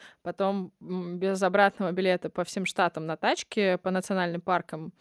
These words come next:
Вот. Потом на Бали тусовалась полтора месяца. Так что, э, потом приехала и говорю: "Привет, я коуч".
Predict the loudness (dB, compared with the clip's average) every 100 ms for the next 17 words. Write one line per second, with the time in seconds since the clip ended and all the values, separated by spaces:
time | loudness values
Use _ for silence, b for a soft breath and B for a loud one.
0 | B B B B -8 -2 -2 -2 -6 -2
1 | 0 2 2 0 -4 -6 -4 -4 -6 -8
2 | -8 -8 -10 -12 -14 -14 B B B B
3 | -12 -10 2 4 4 2 4 4 6 6
4 | 6 6 6 6 6 4 6 4 2 0
5 | 2 0 0 0 0 -4